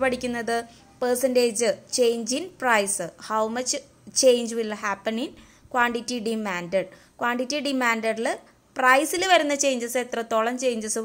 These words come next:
വരുത്തും, അതിൻ്റെ മെഷറാണ് price elasticity of demand.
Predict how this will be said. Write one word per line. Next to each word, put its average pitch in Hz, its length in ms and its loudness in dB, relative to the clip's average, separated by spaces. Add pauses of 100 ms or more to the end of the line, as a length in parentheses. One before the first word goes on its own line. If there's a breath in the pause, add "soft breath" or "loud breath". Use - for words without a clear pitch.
വരുത്തും, 190 380 -6 (200)
അതിൻ്റെ 247 360 -4
മെഷറാണ് 226 640 -2 (720 soft breath)
price 311 360 6
elasticity 233 640 2
of 196 40 -10 (120)
demand. 185 360 -8